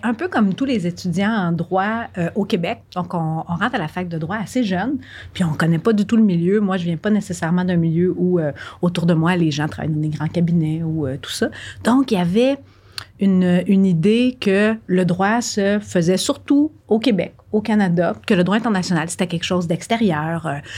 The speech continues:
c'était quelque chose qu'on pouvait faire, mais que ça n'en faisait pas une carrière. Ça n'avait pas été nécessairement dit,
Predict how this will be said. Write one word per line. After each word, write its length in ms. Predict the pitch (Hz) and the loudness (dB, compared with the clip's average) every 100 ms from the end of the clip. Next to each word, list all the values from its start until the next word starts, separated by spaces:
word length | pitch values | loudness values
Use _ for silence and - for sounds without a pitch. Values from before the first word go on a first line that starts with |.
| - | -10
c'était 160 | - 180 | -4 -2
quelque 100 | 175 | 0
chose 140 | 226 | 0
qu'on 160 | 226 214 | 0 0
pouvait 240 | 196 247 | 0 0
faire, 340 | 254 180 180 | 0 -2 2
mais 140 | 202 185 | 0 0
que 100 | 208 | -2
ça 140 | 208 | -2
n'en 120 | 196 | -2
faisait 200 | 190 214 | 0 -2
pas 120 | 233 294 | 0 0
une 100 | 277 | 2
carrière. 360 | 180 180 160 - - - - - - - | 0 0 -4 -6 -20 -20 -20 -20 -16 -2
Ça 100 | 202 | 2
n'avait 180 | 208 | 2
pas 100 | 220 | 2
été 160 | 381 392 | 2 4
nécessairement 680 | 285 233 190 214 196 175 160 | 2 2 0 0 2 2 2
dit, 220 | 165 240 | 0 2